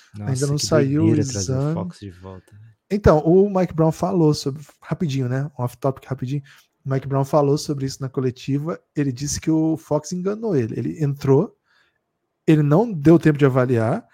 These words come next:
Speaker 2: e o, o Fox, ele começou a gritar pro Fox sair, e o Fox fingiu que não tava ouvindo e correu pro meio da quadra.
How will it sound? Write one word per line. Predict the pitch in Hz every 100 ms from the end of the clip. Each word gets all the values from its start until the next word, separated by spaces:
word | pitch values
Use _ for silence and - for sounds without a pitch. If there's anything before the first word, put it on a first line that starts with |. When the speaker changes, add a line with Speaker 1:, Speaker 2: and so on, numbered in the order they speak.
| _ _ _
Speaker 2:
e | 170
o, | 180 185
o | 170
Fox, | 151 160 160 - - - _
ele | 160
começou | 151 160 -
a |
gritar | 165 180 - 160
pro | 214 160
Fox | - 156 -
sair, | 135 143 214 -
e |
o | 170
Fox | - 170
fingiu | - 170 151
que | 185
não | 185
tava | 170 165
ouvindo | 151 156
e |
correu | 170 202 165 170
pro | 170 185
meio | 165
da | 160 160
quadra. | - 135 147 185